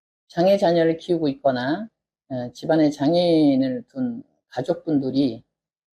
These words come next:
우리라고 하는 지역의 사회복지사를 폭넓게 활용하셔서 앞으로의 삶이 그렇게 비관적이지 않고 미래가 있고, 예, 그리고 지금 장애 당사자들 삼십 대, 이십 대 되면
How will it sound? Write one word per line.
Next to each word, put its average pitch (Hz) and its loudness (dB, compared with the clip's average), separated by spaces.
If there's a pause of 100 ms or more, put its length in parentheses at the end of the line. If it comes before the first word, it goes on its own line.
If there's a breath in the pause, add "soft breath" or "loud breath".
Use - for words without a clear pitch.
(1000)
우리라고 220 2
하는 180 -2
지역의 180 0
사회복지사를 151 -4 (760)
폭넓게 269 4
활용하셔서 156 0 (640)
앞으로의 277 0
삶이 226 2
그렇게 185 -2
비관적이지 175 -2
않고 113 -14 (400)
미래가 151 2
있고, 208 -2 (220)
예, 113 -14
그리고 156 -2
지금 147 -2
장애 190 2
당사자들 180 2
삼십 - -8
대, 175 -2
이십 151 -6
대 170 -6
되면 147 0